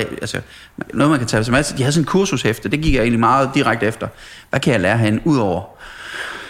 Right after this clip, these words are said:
Øh, men så var jeg så, øh, til den her lægetjek, som vi alle sammen jo er til sidst, det der, og, øhm,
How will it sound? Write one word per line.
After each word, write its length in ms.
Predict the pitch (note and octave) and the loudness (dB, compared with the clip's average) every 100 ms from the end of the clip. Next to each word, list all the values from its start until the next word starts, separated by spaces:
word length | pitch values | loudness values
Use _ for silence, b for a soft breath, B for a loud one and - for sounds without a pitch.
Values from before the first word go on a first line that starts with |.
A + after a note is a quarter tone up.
| B B _ _ - | B B _ _ 0
Øh, 120 | F3 | 2
men 140 | F#3 | 4
så 100 | F#3 | 2
var 120 | G#3+ A3+ | 2 4
jeg 140 | G#3+ | 4
så, 280 | A3+ A3 G3 | 2 4 2
øh, 80 | E3+ | 2
til 120 | F#3 | 0
den 120 | F#3+ | 2
her 100 | G3 | 4
lægetjek, 520 | E3+ A#3 B3 D3+ C#3 | 4 2 2 0 0
som 180 | - C#3+ | 0 2
vi 60 | D3 | 4
alle 160 | F3 | 2
sammen 220 | F3+ D3 | 2 2
jo 60 | C3+ | 4
er 160 | D3+ E3+ - | 4 2 0
til 100 | C3+ | -2
sidst, 260 | - F3 | 0 0
det 100 | D3+ | 2
der, 320 | C#3+ C#3 B2 G2+ | 2 4 2 2
og, 440 | - C#3 C3+ C3+ | 2 2 2 2
øhm, 400 | C3+ C3 C3 C3 | 2 2 0 -2